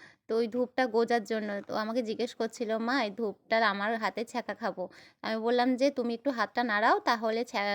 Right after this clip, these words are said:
ধূপের ওই ছাইটা পড়ে যাবে, তাহলে আর ছ্যাঁকা খাবে না, তাহলে আরামসে গুজে দিতে পারবে।" তো তারপরে ও হাতটা নাড়িয়ে ধূপটা, <laughs> ধূপটাকে আস্তে করে গুজে দিল। তো এখন বললাম যে, "একটু প্রণাম করে নাও",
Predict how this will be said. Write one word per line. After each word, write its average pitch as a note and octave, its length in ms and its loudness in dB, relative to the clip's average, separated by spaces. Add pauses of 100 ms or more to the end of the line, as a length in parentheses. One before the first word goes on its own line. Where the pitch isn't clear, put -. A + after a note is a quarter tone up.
(300)
ধূপের A3+ 360 -2
ওই A3+ 120 0 (440)
ছাইটা G#3+ 360 2
পড়ে A#3 280 0
যাবে, C#4 220 2
তাহলে A#3 320 4
আর D4+ 80 4
ছ্যাঁকা A#3 280 -2
খাবে F#3+ 280 0
না, F#3 120 -4 (320)
তাহলে A#3+ 280 0 (240)
আরামসে A3+ 420 2
গুজে G#3 220 -4
দিতে G3+ 220 -2
পারবে।" F3+ 320 -2 (420)
তো A3 100 -6 (140)
তারপরে G#3+ 400 2
ও C4 100 6
হাতটা G#3+ 360 2
নাড়িয়ে A3+ 520 2
ধূপটা, A#3 400 2
<laughs> A#3 300 0 (260)
ধূপটাকে A3+ 420 2
আস্তে A#3 260 0
করে A#3+ 160 2
গুজে G3+ 300 -4
দিল। F#3+ 180 -4 (320)
তো - 120 -6
এখন A#3 280 2
বললাম A3+ 340 2
যে, C4+ 120 4
"একটু B3 180 -2
প্রণাম A3 360 -2
করে A#3 180 0
নাও", D#4+ 180 2